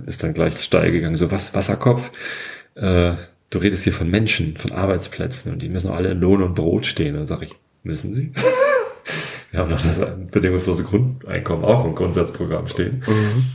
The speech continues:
Speaker 1: Und dann kann's doch nicht angehen, dass wir mit sinnloser Arbeit irgendwie Beschäftigung schaffen, anstatt den Menschen es zu ermöglichen, dass sie sinnvolle Arbeit tun. Ne? Also, die dann vielleicht nicht Arbeitsplätze sind, aber, was weiß ich, ähm, irgendwas, was ihnen halt Spaß bringt und auch sinnvoll ist.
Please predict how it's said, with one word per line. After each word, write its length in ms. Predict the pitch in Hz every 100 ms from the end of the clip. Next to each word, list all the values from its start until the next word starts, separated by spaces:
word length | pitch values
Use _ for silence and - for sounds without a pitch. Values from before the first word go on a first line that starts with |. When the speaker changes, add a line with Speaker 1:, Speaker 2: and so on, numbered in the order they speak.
| - -
Speaker 1:
Und 120 | - -
dann 80 |
kann's 200 | - 90
doch 80 | 85
nicht 100 | 85
angehen, 240 | 98 92 80
dass 160 | 80
wir 60 | 82
mit 160 | 85
sinnloser 600 | 82 95 98 82 85 82
Arbeit 360 | 82 95 80 82
irgendwie 220 | 85 85
Beschäftigung 760 | 82 - 104 - - 80 76 76
schaffen, 420 | - 78 - 87
anstatt 340 | 78 - 87
den 140 | 80 76
Menschen 320 | 82 85 80
es 180 | - -
zu 120 | -
ermöglichen, 480 | 160 170 - 127 78
dass 140 | -
sie 80 | 78
sinnvolle 380 | 117 - - 82
Arbeit 360 | 104 87 78
tun. 260 | - 80 - -
Ne? 160 | 104 -
Also, 180 | - - - - - -
die 80 | 80
dann 140 | 71
vielleicht 340 | 73 85 80
nicht 180 | 85 80
Arbeitsplätze 540 | 73 - - - - 101
sind, 220 | 113 131
aber, 300 | 113 110 127 - - - - -
was 80 | -
weiß 100 | 98
ich, 240 | 101 - - _ _ _ _ _ _ _ -
ähm, 340 | 82 78 78 76 - _ _ _ _ _ -
irgendwas, 320 | 95 90 80
was 120 | 82
ihnen 120 | 87
halt 140 | 80 82
Spaß 220 | 104 104
bringt 200 | - 78
und 100 | 76
auch 80 | 80
sinnvoll 380 | 92 87 - -
ist. 220 | -